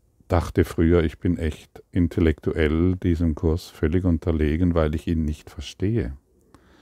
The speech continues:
Aber dieses Nichtverstehen hing nicht mit meinem Intellekt zusammen, wie ich heute weiß, zum Glück, <laughs> sondern mit meinen,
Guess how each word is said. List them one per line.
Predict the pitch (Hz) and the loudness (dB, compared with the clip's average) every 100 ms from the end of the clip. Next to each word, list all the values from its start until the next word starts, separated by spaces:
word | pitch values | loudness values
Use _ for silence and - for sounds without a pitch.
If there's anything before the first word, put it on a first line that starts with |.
| - - - _ _ | -20 -20 -20 _ _
Aber | 98 95 90 - | 2 4 4 4
dieses | 90 92 90 90 92 | -2 0 0 0 0
Nichtverstehen | 92 - 98 87 - 92 101 95 87 | 0 -2 -6 -6 -2 0 2 2 4
hing | 82 92 | 4 4
nicht | 87 101 - | 2 0 -4
mit | 104 90 | -6 -2
meinem | 82 82 82 | 0 2 0
Intellekt | 85 85 - 80 113 - | -2 -4 -2 -2 -4 -4
zusammen, | - - 76 71 71 | -8 -4 -2 -2 -2
wie | 76 | -2
ich | 69 71 | -4 -2
heute | - 78 73 73 | 0 0 0 -2
weiß, | 69 73 101 - - | 0 0 -2 -4 -18
zum | - - | -12 -8
Glück, | 65 76 104 - - _ - - | -4 -2 -2 -6 -18 _ -10 -10
<laughs> | - 107 - - _ - - _ _ _ - - - - - - - _ _ - - _ _ _ _ _ _ _ _ _ _ - | -14 -16 -14 -14 _ -20 -20 _ _ _ -18 -14 -12 -14 -18 -20 -20 _ _ -20 -20 _ _ _ _ _ _ _ _ _ _ -4
sondern | 82 87 87 90 90 85 | 4 6 6 6 4 2
mit | 101 90 | -2 0
meinen, | 92 87 90 95 92 90 | 0 2 2 2 2 -2